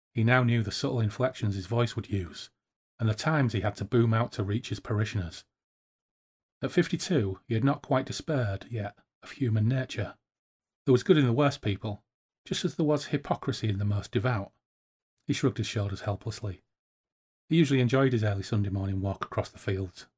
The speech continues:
his pace brisk, his mind running through the sermon he would deliver that day, but he supposed the tragedy of the eruption still bore heavily on him. Having heard the news, he'd driven to the village to try to help, to administer the last rites to the dying, to comfort the injured. The last war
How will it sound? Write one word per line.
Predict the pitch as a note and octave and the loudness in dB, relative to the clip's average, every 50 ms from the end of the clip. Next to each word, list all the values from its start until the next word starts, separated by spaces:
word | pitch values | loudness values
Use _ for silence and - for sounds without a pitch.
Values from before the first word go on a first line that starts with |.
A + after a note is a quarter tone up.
| _ _ _ | _ _ _
his | A2 - | -14 -14
pace | - - A2+ G#2 G2+ - | -6 -2 -2 -2 -2 -4
brisk, | - - A#2 G2+ G2+ - - - - - _ _ _ _ _ _ _ | -4 -2 -2 -2 -2 -4 -10 -14 -16 -20 _ _ _ _ _ _ _
his | C3 G#2+ A2 | -6 -2 0
mind | A#2 A2 G#2+ G#2+ G#2+ G2 | 2 2 4 2 2 2
running | G#2+ A2 A2 G#2 | 2 2 2 0
through | G2+ - A#2 G2+ | 2 0 0 0
the | G#2 | 0
sermon | - - A#2 G#2+ G#2 G#2 G#2 | -2 -2 0 0 2 2 0
he | G#2 G2+ | 0 0
would | G2+ - | -2 -2
deliver | - G#2+ G#2 G#2 G#2 G2 | -2 -2 -2 -2 -4 -4
that | A2 A2+ - | -6 -6 -6
day, | - G#2+ G#2 G#2 G2 - - _ _ _ _ _ - | -4 -2 -2 -2 -2 -4 -8 _ _ _ _ _ -4
but | C#3 | -4
he | - | -2
supposed | - - - E3 E3 - D3 | -2 0 4 4 4 4 4
the | C#3 | 0
tragedy | - - D#3 C#3+ - - A#2 A#2+ A#2 | 0 2 2 2 2 2 2 2 2
of | A2 G#2 | 2 2
the | - A2 | 0 0
eruption | G#2 G#2+ C#3 - - - - G#2+ | 0 0 0 -2 -2 -4 -4 -4
still | - - - B2 A2+ | -4 -2 -2 -2 0
bore | G#2 A#2 G#2+ G#2 G#2+ | 0 0 -2 -2 -2
heavily | B2 B2+ A#2 B2 G#2+ G2+ | -2 -2 -2 -2 -2 0
on | F#2+ F2+ | -2 -2
him. | F2 D#2 - - _ _ _ _ _ _ _ _ _ _ _ _ _ _ - | -6 -8 -12 -16 _ _ _ _ _ _ _ _ _ _ _ _ _ _ -2
Having | D3 D3 D#3 B2+ | 0 2 4 4
heard | C3+ D3 D3 C#3 | 6 4 4 4
the | - C#3 | 2 4
news, | C#3 C#3 C3 A2 G2 F#2+ - | 4 4 4 2 0 -2 -4
he'd | A2 G2+ - | -6 -2 2
driven | - B2+ A#2 B2+ A#2+ | 4 4 4 4 2
to | - A#2 | 2 2
the | A2 | 2
village | G#2+ A#2 A#2 A2+ G#2 - - | 2 2 0 0 -2 -4 -8
to | - | -12
try | - - A2+ G#2 | -4 -2 -2 0
to | G2+ - - | 0 -2 -2
help, | - C3 B2 G#2 F2+ - _ _ _ _ _ _ _ _ _ _ - | -2 -2 -2 -2 -4 -10 _ _ _ _ _ _ _ _ _ _ -2
to | A#2+ A2 | -2 0
administer | G#2+ - C#3 C3+ C3 - - A#2+ | 0 2 4 4 4 2 0 -2
the | G2+ G#2 | -2 0
last | G#2 A#2 A#2+ G#2+ - - - | 0 0 0 -2 -4 -4 -2
rites | B2 A#2 G#2 G2+ - - - | -2 -2 -2 -4 -8 -10 -10
to | - G#2+ | -8 -8
the | G2 F2+ | -6 -2
dying, | - A2 G#2+ A2+ A2 G#2 G2 F#2 E2+ | -2 0 0 2 2 0 0 -2 -4
to | - - A2+ | -8 -8 -6
comfort | - - C3+ A#2 - C#3 B2 A#2+ | -2 -2 -2 -2 -2 -4 -4 -2
the | G#2 A2 | 0 0
injured. | A2 A2 G#2+ G2 F#2 E2 - - _ _ _ _ _ _ _ _ | 2 2 0 0 -4 -6 -10 -16 _ _ _ _ _ _ _ _
The | - A#2+ | 2 4
last | C3 C#3 - - - | 4 4 4 2 0
war | C3+ C3 A#2+ G2+ F#2 F2 | 2 2 2 2 0 -2